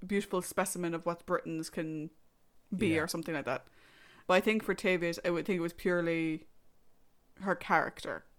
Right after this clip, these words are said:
Speaker 1: rather than her appearances.
Speaker 2: Yeah. We have one more person to discuss, and then we on to the villains, so it's Delos.
Speaker 1: Yeah, so I don't have a lot on Delos. Um, I have a few things noted down here. One is that he's a good friend.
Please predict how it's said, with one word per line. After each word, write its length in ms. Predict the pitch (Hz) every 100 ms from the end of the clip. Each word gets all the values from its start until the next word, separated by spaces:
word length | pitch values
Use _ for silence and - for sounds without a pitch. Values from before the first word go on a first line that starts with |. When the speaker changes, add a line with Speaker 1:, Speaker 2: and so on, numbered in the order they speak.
| - - -
Speaker 1:
rather 300 | 175 160 156
than 180 | 143 151
her 120 | 190
appearances. 500 | - - - - - - - - - - - - - - -
Speaker 2:
Yeah. 200 | 113 92 - - - - - - - - - - - -
We 120 | 113
have 260 | 120 113
one 240 | 110 123 127
more 160 | 131
person 320 | 120 117 101 107
to 120 | 98
discuss, 600 | 101 - 113 - - -
and 840 | - 104 104 107 107 107 107 107 104
then 100 | 107
we 80 | 110
on 160 | 107 107
to 60 |
the 80 | 113
villains, 260 | 113 127 127
so 180 | - 110
it's 180 | -
Delos. 560 | - 143 123 - - - - - - - - - -
Speaker 1:
Yeah, 280 | 262 269 -
so 340 | 254 226 - -
I 140 | 240
don't 140 | 339 427
have 100 | 403
a 60 |
lot 220 | 269 254
on 140 | 233 240
Delos. 460 | 233 226 277 - - -
Um, 540 | 208 208 202 202 202 - -
I 80 | -
have 120 | 226
a 60 | 254
few 140 | 254
things 220 | 214 208 220
noted 160 | 190
down 120 | 180 190
here. 200 | 180 -
One 320 | 196 220 240
is 160 | -
that 140 | 202 190
he's 240 | 196 180
a 60 | 175
good 160 | 175
friend. 260 | - 156 160